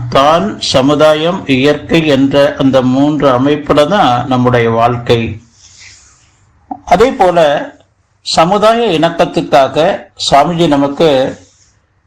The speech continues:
வாழ்க்கை தத்துவம் பன்னிரண்டு கொடுத்திருக்காங்க. தேவை மூன்று, காப்பு மூன்று, அறநெறி மூன்று, அறிவுநிலை படிகள் மூன்று என்று இந்த பனிரெண்டு விளக்கங்கள் நமக்கு கொடுத்திருக்காங்க.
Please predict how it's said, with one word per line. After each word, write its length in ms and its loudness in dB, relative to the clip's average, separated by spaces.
வாழ்க்கை 420 2
தத்துவம் 440 0
பன்னிரண்டு 480 0
கொடுத்திருக்காங்க. 920 0
தேவை 380 2
மூன்று, 560 -2
காப்பு 420 0
மூன்று, 600 0
அறநெறி 580 2
மூன்று, 540 0
அறிவுநிலை 600 0
படிகள் 400 0
மூன்று 400 2
என்று 640 -2
இந்த 220 4
பனிரெண்டு 920 0
விளக்கங்கள் 560 2
நமக்கு 360 -2
கொடுத்திருக்காங்க. 920 -2